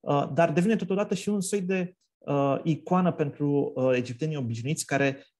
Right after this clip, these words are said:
uh, pot spera de acum înainte la obținerea vieții de apoi. Căci așa cum Osiris s-a înviat, și ei pot învia. Și, uh, această, acest motiv este extrem de important în istoria religioasă a Egiptului antic. De aici, uh, vine până la urmă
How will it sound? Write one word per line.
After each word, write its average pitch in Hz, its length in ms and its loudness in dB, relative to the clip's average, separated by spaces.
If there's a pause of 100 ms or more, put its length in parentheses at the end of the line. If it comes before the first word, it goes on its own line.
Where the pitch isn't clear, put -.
uh, 120 320 2 (160)
pot 202 180 2
spera 160 300 2
de 147 80 0
acum 151 220 -4
înainte 135 600 -2 (120)
la 147 380 2
obținerea 156 380 0
vieții 143 260 -4
de 120 100 0
apoi. - 220 -6 (260)
Căci - 180 -2
așa 185 180 0
cum 180 160 2
Osiris 147 320 2
s-a 135 80 -2
înviat, 214 360 2
și - 160 -6
ei 214 60 2
pot 185 180 -6
învia. 135 360 -2 (420)
Și, 156 420 -4
uh, 147 400 -2
această, 160 840 2
acest - 340 -6
motiv 147 380 -2
este 175 260 2
extrem 156 340 0
de 120 80 0
important 113 520 -6
în 110 260 -2
istoria 117 600 0
religioasă 117 480 0
a 113 40 -2
Egiptului 110 400 -10
antic. 156 340 0 (260)
De 123 140 0
aici, 131 320 2
uh, 120 220 4
vine 123 340 -2
până 123 160 -4
la 120 80 -2
urmă 120 520 -2